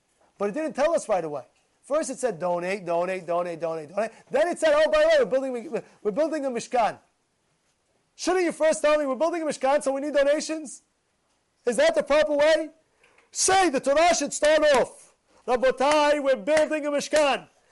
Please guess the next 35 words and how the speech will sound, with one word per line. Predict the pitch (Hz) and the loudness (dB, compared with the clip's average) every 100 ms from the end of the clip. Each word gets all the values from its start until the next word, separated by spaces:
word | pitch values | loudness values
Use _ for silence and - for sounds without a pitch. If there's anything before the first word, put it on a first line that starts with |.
| _ - | _ -2
Everybody | 311 320 294 311 302 | 0 2 2 2 2
chip | 302 302 | -4 0
in, | 330 240 - _ _ 226 | 0 0 -4 _ _ -2
donate." | 311 330 320 233 - _ _ _ _ _ _ - | 2 4 4 2 -2 _ _ _ _ _ _ -4
What | 311 | 0
does | 330 294 | 0 0
it | |
say? | 285 311 | 2 2
It | 311 | 2
says | 294 247 | 0 2
the | |
opposite. | 254 254 226 - 190 | 2 2 -2 -6 -2
It | |
says, | 254 - - - | -2 -2 -6 -4
"Oh, | 254 269 | 0 2
by | 262 254 | 4 4
the | |
way, | 277 285 269 247 - - | 4 4 2 -2 -12 -4
Rabotai, | 240 262 247 226 247 254 247 - - | 0 2 2 2 2 2 0 -6 -8
you | |
should | 220 233 | -6 -4
just | 262 - | -4 -2
know, | 240 262 262 254 247 - - | 0 4 4 2 0 -10 -4
uh, | 240 247 233 | 0 2 2
um, | 233 233 | 2 2
uh, | 233 202 - | 2 2 -4
we | 254 | -8
need, | 277 269 226 | -6 -6 -8
we | 220 277 | -8 -4
need, | 269 240 | -4 -6
we | 240 | -8
need, | 277 247 | -8 -10
we | 262 | -8
need | 294 220 | -8 -4
donations. | 220 254 311 277 196 135 - | -2 0 0 -2 -8 -16 -20